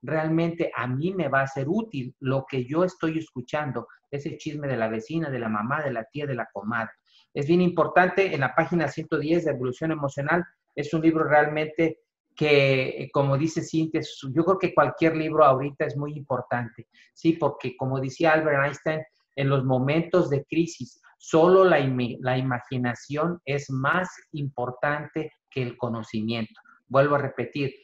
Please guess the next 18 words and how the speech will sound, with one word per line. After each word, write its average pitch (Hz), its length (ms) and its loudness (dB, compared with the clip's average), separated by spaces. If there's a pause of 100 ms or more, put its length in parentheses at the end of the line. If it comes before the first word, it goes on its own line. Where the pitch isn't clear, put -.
(160)
en 127 120 -2
los 123 140 -2
momentos 147 500 0
de 143 160 -2
crisis, 185 560 -4 (160)
solo 180 460 6
la 143 180 4
imaginación 127 1040 -4 (220)
es 160 260 0
más 180 280 2
importante 151 800 -2
que 139 60 -4
el 123 120 -4
conocimiento. 117 680 -6 (380)
Ahorita 165 640 4 (240)
todos 190 360 4
estamos 151 500 -2
así. 117 440 -6